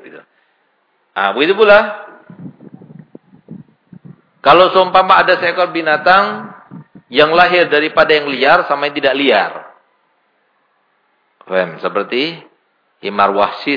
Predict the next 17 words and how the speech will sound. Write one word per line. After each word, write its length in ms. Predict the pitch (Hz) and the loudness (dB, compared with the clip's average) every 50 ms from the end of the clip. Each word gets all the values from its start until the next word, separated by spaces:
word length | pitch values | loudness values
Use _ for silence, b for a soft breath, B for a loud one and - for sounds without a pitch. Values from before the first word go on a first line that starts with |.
| - - | -4 -6
sama 160 | 104 101 101 | -6 -6 -6
himar 320 | 101 95 95 101 101 - | -8 -6 -4 -4 -4 -4
ahli. 480 | - 110 - 110 107 110 104 90 82 82 _ _ _ _ _ _ _ _ _ _ _ _ _ _ _ _ _ | -4 -6 -6 -6 -8 -8 -8 -10 -14 -18 _ _ _ _ _ _ _ _ _ _ _ _ _ _ _ _ _
Keluar 400 | - - 92 92 101 120 131 127 | -10 -8 -6 0 2 2 2 2
himar. 480 | - 120 110 104 95 90 85 76 64 67 | 0 -6 -6 -2 -2 -2 -2 -2 -6 -10
Gimana 320 | 85 98 120 135 131 110 | -6 -2 -2 0 0 0
himarnya 480 | 110 107 104 101 95 95 92 90 87 85 | -4 -2 0 -2 -2 -2 -4 -8 -10 -10
itu? 80 | 82 82 | -10 -12
Boleh 320 | 82 85 98 107 117 120 | -6 -4 -2 0 0 0
di, 320 | 113 117 113 113 113 117 - - - - - _ _ _ _ _ _ _ _ | 0 -2 -4 -4 -6 -8 -10 -14 -20 -20 -20 _ _ _ _ _ _ _ _
eh, 240 | - 104 104 101 98 | -2 2 2 2 2
termasuk 560 | - 107 104 107 107 101 - - 123 120 - | 0 -2 0 0 0 -2 0 0 -2 -2 0
yang 160 | 113 107 101 | -2 -4 -2
dilarang 400 | 104 104 101 104 117 135 151 143 | -2 0 0 2 2 2 0 0
apa 80 | 123 113 | -2 -6
tidak? 240 | 98 101 95 87 95 | -6 -6 -8 -6 -4
Iya. 240 | 107 127 139 - | 0 0 0 0